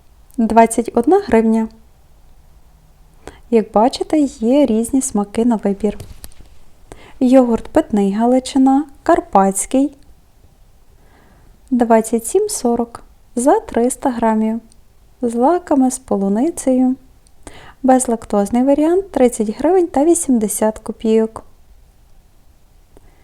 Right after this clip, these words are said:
Йогурти Молокія в упаковці двісті п'ятдесят грамів, ціна двадцять п'ять шістдесят.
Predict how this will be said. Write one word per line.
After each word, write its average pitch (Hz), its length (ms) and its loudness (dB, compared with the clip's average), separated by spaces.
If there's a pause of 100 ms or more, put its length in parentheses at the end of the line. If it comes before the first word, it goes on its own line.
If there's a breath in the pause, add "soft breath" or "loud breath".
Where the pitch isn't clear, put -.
(200 soft breath)
Йогурти 254 580 4
Молокія 233 920 2 (1080)
в 247 80 -6
упаковці 247 580 2
двісті 254 400 -2
п'ятдесят 208 760 -2
грамів, 294 520 0 (160)
ціна 254 340 -2
двадцять 240 520 -2
п'ять 285 320 0 (460 soft breath)
шістдесят. 285 880 0